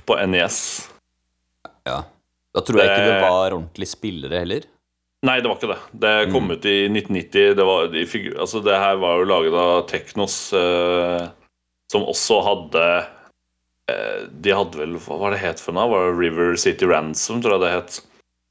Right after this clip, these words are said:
Speaker 1: Det var i hvert fall et sånt, eh, fighting game. Så de hadde
Speaker 2: Ja.
Speaker 1: liksom basert figurene sine på det her. Og det var jo
Speaker 2: Mm.
Speaker 1: egentlig nesten et fighting game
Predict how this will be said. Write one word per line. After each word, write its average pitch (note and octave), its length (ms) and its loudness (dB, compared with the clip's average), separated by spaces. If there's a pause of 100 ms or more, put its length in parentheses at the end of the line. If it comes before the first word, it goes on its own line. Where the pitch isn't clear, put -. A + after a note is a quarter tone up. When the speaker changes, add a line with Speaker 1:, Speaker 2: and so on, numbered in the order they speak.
(420)
Speaker 1:
Det G2+ 80 2
var G2 240 4
i G2+ 80 4
hvert G2 140 0
fall G#2 140 4
et F#2+ 80 0
sånt, G2 200 2
eh, F#2+ 200 6
fighting F#2 480 -2
game. G2+ 280 0 (160)
Så G#2+ 160 -10
de A2 60 4
hadde A2+ 180 4
Speaker 2:
Ja. A2+ 60 4
Speaker 1:
liksom A#2 180 -2
basert G2+ 460 -2
figurene G#2 520 -2
sine B2+ 220 0
på A#2+ 300 2
det B2+ 120 2
her. D#3 280 0 (320)
Og A#2 80 2
det B2 100 4
var G2 220 4
jo C3 120 6
Speaker 2:
Mm. A#2 60 4
Speaker 1:
egentlig G#2 320 0
nesten A#2 240 -2
et A2 80 -4
fighting G2+ 560 -2
game A2+ 320 0